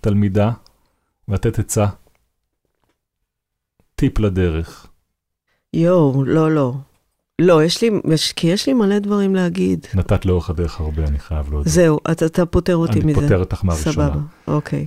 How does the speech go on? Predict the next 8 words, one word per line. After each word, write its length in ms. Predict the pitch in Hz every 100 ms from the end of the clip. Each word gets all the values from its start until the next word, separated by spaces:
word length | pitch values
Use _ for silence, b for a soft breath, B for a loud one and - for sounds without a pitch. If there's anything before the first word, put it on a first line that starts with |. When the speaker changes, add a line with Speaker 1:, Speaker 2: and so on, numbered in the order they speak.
| -
Speaker 2:
כן. 120 | -
Speaker 1:
השנייה 460 | 139 - 98 104 107
היא, 360 | 104 104 107 101 - _ _ _ _ _ _ _ _ _ _ _ _ _ _ _ -
אם 120 | 101
היית 180 | 101 -
מוכנה 280 | 101 98 98
לשתף 480 | - 90 87 -
אותנו, 480 | 87 - 82 82 104